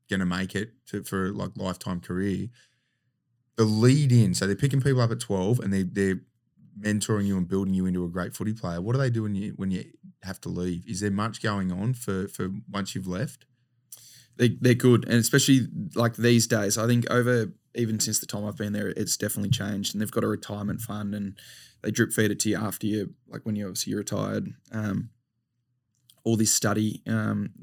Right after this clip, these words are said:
Speaker 2: like, costs of, of, of your study is actually, um, taken on by the A F L and A F L Players Association, and they, that's really good at moving on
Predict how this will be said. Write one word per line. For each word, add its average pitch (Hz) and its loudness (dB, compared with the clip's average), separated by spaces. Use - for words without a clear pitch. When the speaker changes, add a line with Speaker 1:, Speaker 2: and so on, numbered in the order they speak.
Speaker 2:
like, - -10
costs - -2
of, 107 0
of, 104 -4
of 104 -8
your 101 -2
study 104 -2
is 98 -4
actually, - -2
um, 104 2
taken 104 -2
on 101 0
by 107 0
the 101 -2
A 104 0
F - -4
L 107 0
and 104 0
A 107 -2
F 104 -4
L 101 -4
Players - -4
Association, 104 -2
and 104 -2
they, 107 2
that's 113 0
really 117 6
good 107 2
at 98 2
moving 104 0
on 104 -2